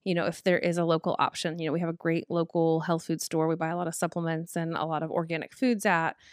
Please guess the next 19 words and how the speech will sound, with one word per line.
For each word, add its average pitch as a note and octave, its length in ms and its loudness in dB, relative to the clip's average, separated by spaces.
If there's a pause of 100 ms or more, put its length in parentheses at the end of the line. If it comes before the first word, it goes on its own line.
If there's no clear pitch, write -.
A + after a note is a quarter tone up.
(240)
um, D#3 340 -4
trying A#3+ 220 0
to A3 40 0
do G3 140 2
those F#3 280 2
things E3 220 -2
as - 120 -14
part F3 160 0
of E3 100 2
our D3 140 2
routine, A#3 420 2
but F#3+ 180 0
also E3 440 2
the D#3+ 80 0
convenience D#3+ 500 -2
of - 100 -12
Amazon. D#3+ 600 -4 (500)
And F#3 180 0
so F3 520 0